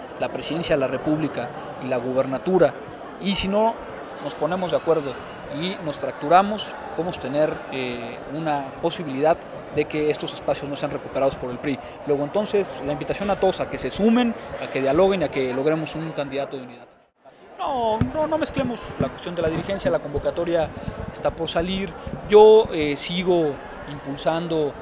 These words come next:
hacia el interior del partido. Hoy lo platicaba con algunos diputados de manera informal que me encontré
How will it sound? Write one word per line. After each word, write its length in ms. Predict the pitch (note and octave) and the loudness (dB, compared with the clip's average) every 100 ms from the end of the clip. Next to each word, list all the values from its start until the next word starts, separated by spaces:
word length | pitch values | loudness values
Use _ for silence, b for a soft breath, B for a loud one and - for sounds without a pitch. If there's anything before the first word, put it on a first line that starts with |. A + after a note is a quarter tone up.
| - | -10
hacia 160 | B2+ C3+ | -8 -8
el 60 | |
interior 300 | C3 C3+ D3 | -6 -6 -4
del 120 | D3+ | -4
partido. 580 | D3+ D3 F3+ F#3+ F#3 F3 - - - | -2 -2 -2 -6 -4 -4 -6 -12 -6
Hoy 80 | |
lo 80 | E3+ | -2
platicaba 420 | - - D3 D3 | -2 0 4 4
con 120 | C#3+ B2 | 4 -2
algunos 280 | B2+ D3 | -4 -4
diputados 680 | C3 - B2+ C3+ C#3 B2+ - - - | -6 -8 0 4 4 2 -6 -10 -12
de 80 | B2 | -12
manera 300 | A#2+ C3 C#3 | -8 -4 -4
informal 460 | C3+ C3 D3 D#3 D3+ | -4 -4 2 2 2
que 80 | |
me 80 | B2+ | -4
encontré 500 | B2 B2+ B2 C#3 C3+ | -8 -8 -2 0 -2